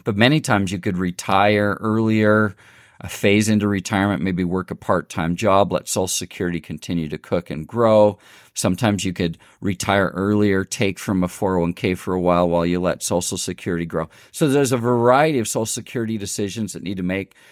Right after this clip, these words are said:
you need to make. It's not just a sixty-two and seventy decision. And you don't wanna make the decisions for Social Security in a vacuum, meaning what you have in your four oh one K will impact your Social Security decisions. If you have a pension,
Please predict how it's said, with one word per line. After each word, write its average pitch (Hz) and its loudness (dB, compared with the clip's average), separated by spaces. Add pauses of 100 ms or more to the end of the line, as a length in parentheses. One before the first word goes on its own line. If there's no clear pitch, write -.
(140)
you - -10
need 107 0
to 101 -2
make. 101 -4
It's 92 -8
not 117 2
just 107 -6
a 92 -6
sixty-two 101 -6
and 82 -6
seventy 98 -4
decision. 127 -4 (400)
And 135 -2
you 131 0
don't 151 2
wanna 135 2
make 117 2
the 107 -2
decisions 101 -4
for - -10
Social 95 -2
Security 90 -4
in 80 -2
a 82 -4
vacuum, 107 0
meaning 101 2 (720)
what 120 2
you 127 4
have 117 4
in 113 2
your 95 2
four 104 2
oh 101 4
one 98 0
K 127 2
will 90 0
impact 95 -2
your 80 -4
Social 78 -4
Security 117 -2
decisions. - -8
If 90 -8
you 92 2
have 92 2
a 90 -4
pension, 113 -2